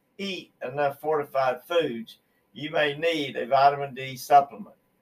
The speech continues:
In particular, you can find vitamin D three supplements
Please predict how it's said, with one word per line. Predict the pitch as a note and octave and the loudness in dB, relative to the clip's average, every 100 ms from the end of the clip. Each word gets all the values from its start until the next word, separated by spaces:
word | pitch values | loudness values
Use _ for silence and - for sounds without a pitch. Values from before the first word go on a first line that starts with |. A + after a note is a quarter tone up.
| _ _ _ _ - | _ _ _ _ -8
In | D3 | -6
particular, | E3+ F#3+ G#3 F#3 - C#3 C3+ - | -6 -4 -2 -2 -2 -2 -2 -6
you | D3 D3 | -12 -12
can | C3 | -14
find | - C3+ C3+ B2+ A2+ | -2 0 0 -2 -2
vitamin | B2+ C#3 C#3 B2 | 2 2 0 -4
D | B2+ E3+ - | -8 -8 -6
three | D#3 E3 | -4 -2
supplements | - D3 C#3+ - C#3 B2+ - | 2 4 4 0 -8 -10 -12